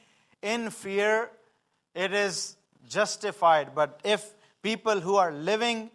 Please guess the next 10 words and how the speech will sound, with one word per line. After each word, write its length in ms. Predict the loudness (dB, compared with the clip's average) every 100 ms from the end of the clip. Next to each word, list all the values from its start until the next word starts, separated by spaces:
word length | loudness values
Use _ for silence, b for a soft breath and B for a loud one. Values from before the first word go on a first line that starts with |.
| -8
in, 320 | -6 -6 -10 b b b
in 280 | -8 -8 -6
the, 340 | -2 -2 -2 -8 _ _ _ _ _
in, 340 | -14 -12 -12 -14
in, 220 | -16 -16 -14
in 160 | -14
the 280 | -8 -8 -8 -14 _ -8
greatest 760 | 0 0 0 -4 -4 -6 -10 _ _ _ _ _ _ _ _
econ-, 500 | -12 -10 0 2 2 -2
uh, 160 | -6